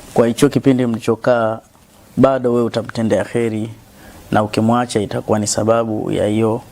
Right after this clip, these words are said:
mahari kumsamehe, au kusamehe wewe hiyo mahari. Lakini kama huwezi,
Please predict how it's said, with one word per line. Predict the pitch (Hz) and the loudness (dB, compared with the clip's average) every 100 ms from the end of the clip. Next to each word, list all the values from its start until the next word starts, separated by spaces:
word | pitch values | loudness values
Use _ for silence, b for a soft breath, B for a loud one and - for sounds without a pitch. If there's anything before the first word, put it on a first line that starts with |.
| - | -4
mahari | 120 117 110 | -2 0 -4
kumsamehe, | - 85 - - 67 - - - - - - - B B B B - | -6 -6 -4 -4 -2 -4 -6 -12 -14 -20 -20 -20 B B B B -2
au | 113 | 0
kusamehe | 117 120 110 113 113 110 | 0 -2 0 0 -2 -2
wewe | 104 98 | -2 -2
hiyo | 110 - | -2 -4
mahari. | 120 107 80 - | -2 -2 -4 -6
Lakini | - 117 104 | -4 -4 -2
kama | 120 120 113 | -2 -2 -4
huwezi, | 107 120 143 139 | -2 -2 -2 -4